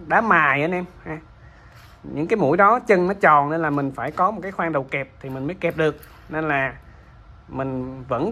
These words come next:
cần sử dụng cái con này. Còn những anh em nào mà không, không hề có cái nhu cầu đó mà anh em chỉ đơn giản là anh em muốn khoan tường và sử dụng cái khoan này để,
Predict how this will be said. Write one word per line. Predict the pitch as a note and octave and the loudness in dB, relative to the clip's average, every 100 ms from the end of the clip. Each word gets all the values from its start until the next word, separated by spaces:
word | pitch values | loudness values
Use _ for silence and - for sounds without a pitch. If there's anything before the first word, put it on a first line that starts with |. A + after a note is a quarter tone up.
| A3+ | 2
cần | F3 D3 C#3 | 4 4 0
sử | C#3 D#3 | -2 0
dụng | D#3 B2+ | 0 -2
cái | F#3 | 0
con | F3+ E3 | 2 4
này. | C#3+ - - - - - - - - - - - - - - | 2 -2 -16 -20 -20 -20 -18 -16 -16 -20 -20 -20 -20 -20 2
Còn | C#3+ D#3 | 4 4
những | D#3 | 2
anh | G#3+ | 0
em | G3+ G3 | 0 0
nào | F3 D3 C#3+ | 2 2 2
mà | C#3 | -2
không, | C#3 F#3+ G3 - - - - - - | -2 -2 -2 -10 -20 -20 -20 -20 -6
không | - G3+ | -2 0
hề | F#3+ D#3+ C#3+ | 2 2 4
có | D#3+ | 0
cái | G#3 A3+ | -2 -2
nhu | G3+ | 0
cầu | F#3+ D3+ C#3+ | 2 2 4
đó | F3 A#3 | 2 0
mà | F3 | -4
anh | D#3 | -4
em | F3 F3 | -4 -4
chỉ | C3 | -8
đơn | D3+ F3 E3+ | -2 -2 -2
giản | B2+ A#2+ G3+ | -6 -8 -6
là | E3+ | -4
anh | C#3+ | -4
em | D#3+ E3 E3+ | -4 -4 -6
muốn | F3+ A#3+ C4+ - - - - _ | -6 -8 -14 -20 -20 -20 -20 _
khoan | - G3 F#3 | -2 0 2
tường | F#3+ D#3 A#2+ - - - - - - - - | 4 2 0 -12 -20 -20 -20 -20 -20 -20 -14
và | C#3+ C#3+ C3+ | -4 -2 0
sử | D#3 | -2
dụng | F3 B2 | -2 -4
cái | D3 F#3+ | -6 -2
khoan | F#3 E3+ | 0 0
này | D#3+ C3 B2+ | 0 -4 -6
để, | A2 G#2 B2 | -8 -8 -8